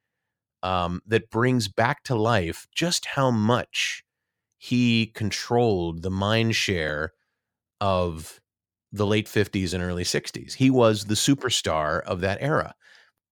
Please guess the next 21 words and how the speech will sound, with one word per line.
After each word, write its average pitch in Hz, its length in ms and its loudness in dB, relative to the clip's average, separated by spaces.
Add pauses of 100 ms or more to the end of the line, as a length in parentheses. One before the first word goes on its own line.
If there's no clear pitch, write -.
(160)
So - 160 -4
that's 131 320 0
been 107 200 0
something 80 500 -2
that 80 200 -2
I've, 80 600 -4
I've 80 440 -8 (320)
thro-, - 440 -6
thought 98 260 4
about 85 200 0
a 78 40 0
lot 82 320 0
and 82 160 -6
wanted 87 280 -2
to - 80 -8
do. 82 500 -4
I've 87 100 -6
never 123 200 2
actually 104 280 -2
told 101 260 -2
anybody 71 440 -8